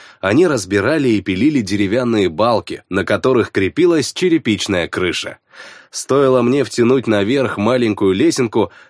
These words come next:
как на третьем этаже появились первые щитоносцы Вокров,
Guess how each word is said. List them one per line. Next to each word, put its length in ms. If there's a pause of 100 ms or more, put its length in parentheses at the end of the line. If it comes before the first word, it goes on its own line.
(100)
как 200
на 140
третьем 480
этаже 420
появились 720
первые 500
щитоносцы 760
Вокров, 580